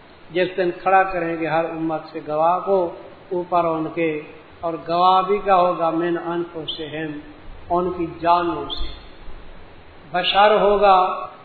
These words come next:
نبی ہوگا۔ وَجِئْنَا بِكَ شَهِيدًا عَلَىٰ هَٰؤُلَاءِ، اور لائیں گے ہم تجھ کو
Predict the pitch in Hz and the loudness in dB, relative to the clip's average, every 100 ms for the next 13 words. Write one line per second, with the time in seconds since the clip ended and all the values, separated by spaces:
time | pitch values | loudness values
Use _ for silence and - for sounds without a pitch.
0 | - 170 170 170 185 175 165 160 151 147 | -14 -6 -4 -2 0 0 0 -2 -2 -2
1 | 147 - - - - - - - - - | -6 -14 -20 -20 -20 -20 -20 -20 -20 -20
2 | - - - - - - - - 165 175 | -20 -20 -20 -20 -20 -20 -20 -16 -4 -2
3 | 165 208 220 202 196 190 185 175 170 160 | -2 2 4 4 6 4 4 -2 -2 -4
4 | - 165 175 165 160 156 151 147 143 151 | -4 -2 -2 -2 -4 -2 0 -2 -2 -2
5 | 147 143 160 160 147 - - - - - | -2 0 2 4 2 -4 -12 -16 -8 -2
6 | 160 151 156 175 175 170 160 156 151 147 | -2 0 0 0 0 -4 -6 -6 -8 -6
7 | 185 165 - | -6 -6 -6